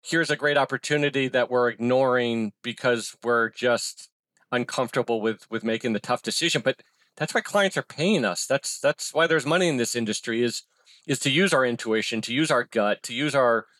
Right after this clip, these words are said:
heart, and not just our mind, and to make some tough decisions, and you're not gonna get them all right. Investment managers, if they bat fifty percent, are in the Hall of Fame. If we get it right fifty percent, we're in the Hall of Fame. It, I think the expectation is we're not s-, perfect, but don't let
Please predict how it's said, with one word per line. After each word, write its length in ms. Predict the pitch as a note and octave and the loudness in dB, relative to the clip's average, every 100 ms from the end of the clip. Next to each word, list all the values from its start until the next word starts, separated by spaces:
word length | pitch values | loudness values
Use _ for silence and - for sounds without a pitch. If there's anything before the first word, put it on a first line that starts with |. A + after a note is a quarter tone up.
| - | -6
heart, 320 | - A#2 A#2 | 0 0 0
and 100 | A#2+ | 0
not 220 | B2 C3 | 0 0
just 240 | - A#2+ A#2 | -2 -2 -2
our 80 | |
mind, 480 | A2 C3 C#3+ A2 G#2+ - _ _ | 0 2 2 0 -4 -8 _ _
and 180 | C#3+ D3 | -2 0
to 80 | |
make 200 | D#3+ A3+ | 0 0
some 180 | - F#3+ | 2 -2
tough 240 | - B2 - | 0 -2 0
decisions, 480 | A#2+ A#2 B2 E3 | -4 -2 -2 0
and 80 | E3 | 2
you're 100 | E3+ | 2
not 200 | E3+ F#3+ | 2 2
gonna 120 | F3+ | 0
get 200 | D3+ C3 | -2 -2
them 120 | - G#2 | -2 0
all 140 | G2 | 0
right. 300 | F2+ F#2+ G2+ _ _ _ _ | -2 -4 -6 _ _ _ _
Investment 380 | G#2+ C3 D3+ D3+ | 0 2 2 2
managers, 440 | D3+ D#3 D#3 D#3 | 2 2 2 0
if 100 | C3+ | 0
they 120 | - C#3 | -2 0
bat 320 | C#3 C3+ - _ _ _ | 2 2 0 _ _ _
fifty 320 | - F3+ F3 | -2 0 2
percent, 360 | D#3 D3 E3+ D#3 | 0 2 2 4
are 100 | B2+ | 4
in 60 | |
the 100 | A2+ | 2
Hall 200 | G#2+ G#2+ | 2 2
of 60 | G#2 | 0
Fame. 300 | - G2 F2+ - _ _ | 0 -2 -2 -10 _ _
If 200 | C3 C3+ | -6 -4
we 180 | C#3+ G#3 | 0 2
get 160 | E3+ B2 | 2 2
it 80 | A#2 | 2
right 180 | A#2+ | 0
fifty 240 | - B2 A#2+ | 0 -4 -4
percent, 340 | A2+ - G#2+ | -4 0 0
we're 160 | A2 A#2 | 2 0
in 100 | A2 | 0
the 80 | G#2 | 0
Hall 200 | A2+ G#2 | 0 0
of 80 | |
Fame. 260 | - G2+ G#2 | -2 -2 0
It, 200 | C3+ - _ _ | -2 -4 _ _
I 120 | C#3 | -4
think 160 | E3 E3+ | -2 0
the 100 | D#3+ | 0
expectation 680 | D3 - C#3 F3 F#3 E3+ C#3+ | 0 -2 -2 0 0 0 0
is 280 | B2+ - - _ _ _ - | 0 -4 -12 _ _ _ -4
we're 120 | C3+ | 0
not 200 | D#3+ - | 0 -2
s-, 240 | - - - | -8 -18 -16
perfect, 500 | - E3 - G#2 - - | -2 0 0 -2 -4 -2
but 180 | A#2+ A#2 - | -2 0 -2
don't 220 | C3+ C#3+ | -4 0
let 220 | C#3 C3 | 0 0